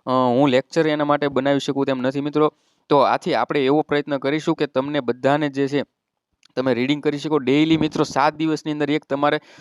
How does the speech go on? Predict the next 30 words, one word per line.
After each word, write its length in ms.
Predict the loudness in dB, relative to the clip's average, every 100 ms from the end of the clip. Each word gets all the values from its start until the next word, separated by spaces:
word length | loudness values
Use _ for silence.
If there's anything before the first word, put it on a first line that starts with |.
| _ _ -4
ત્રીસ 300 | -2 -2 -2
પેજની, 420 | 0 0 0 -4
ત્રીસથી 520 | -6 -6 -4 -4 -6
ચાલીસ 440 | 0 2 2 0 -2
પેજની 300 | -2 -2 -4
પી 160 | -4
ડી 120 | 0
એફ 100 | 0
જે 140 | 0 -2
છે 100 | -2
એ 40 |
તમારે 260 | -4 -4 -4
પૂરી 280 | -6 -10 -8
કરવાની 380 | -6 -4 -6 -8 _ _ _
રહેશે. 220 | -8 -8 -2
કેટલા 280 | 0 2
દિવસમાં? 400 | 2 2 2 -2 -2 -12 -12 -4
તો 80 | -2
કે, 100 | -2
અ, 240 | _ 2 4 4 2 0 -6
સાત 580 | -14 -12 0 2 2 0
દિવસની 360 | -4 -4 -4
અંદર, 160 | -8 -2
એક 240 | 0 0
વીકની 340 | 0 0 0 -2
અંદર 240 | 0 0
મિત્રો 260 | 0 0 0
તમારે 280 | 2 2 2
ત્રીસથી 560 | -2 -6 -6 -8 -4
લઈને 400 | -2 -2 -4 -6